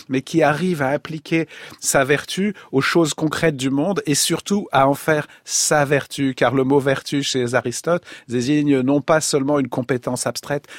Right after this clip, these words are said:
mais une sorte de sagesse incorporée, une habitude, une disposition acquise, travaillée, qu'il faut remettre sur les métiers chaque matin pour être un sage. Ainsi, Aristote est-il non pas l'opposé, mais au contraire,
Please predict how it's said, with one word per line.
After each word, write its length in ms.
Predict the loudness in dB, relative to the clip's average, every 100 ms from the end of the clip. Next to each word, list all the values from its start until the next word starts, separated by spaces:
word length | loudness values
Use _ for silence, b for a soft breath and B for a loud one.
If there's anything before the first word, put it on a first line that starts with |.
| -8
mais 100 | -4
une 60 | 0
sorte 240 | 0 2
de 100 | 0
sagesse 480 | 0 -2 0 -2 -4 _
incorporée, 880 | 0 0 -2 -6 -2 0 0 -4 -6 B B
une 180 | -6 -6 -6 0
habitude, 640 | 0 0 -6 -4 -2 -2 B B -4
une 180 | -2
disposition 880 | -2 -2 -4 0 0 -2 -6 -2 -2 -2 B 0
acquise, 580 | 0 0 0 0 -2
travaillée, 680 | -6 -2 0 0 0 0 -4
qu'il 160 | -8 -8
faut 160 | -6
remettre 480 | -2 0 0 -2 -2
sur 240 | -2 0 2
les 100 | 2
métiers 360 | 0 0 0
chaque 320 | 0 0 0
matin 340 | 0 -2 -2 -6 B B
pour 220 | -2 2
être 240 | 2 0 -4
un 80 | -4
sage. 420 | -2 -2 -2 -6 B B
Ainsi, 400 | -4 -2 0 2
Aristote 560 | 2 2 -2 2 2 B B -4
est-il 440 | -2 0 2 2 -2 B B -2
non 200 | 2 4
pas 140 | 4
l'opposé, 580 | 6 4 4 2 2 2
mais 180 | 2 0
au 80 |
contraire, 460 | -2 -4 -2 0 0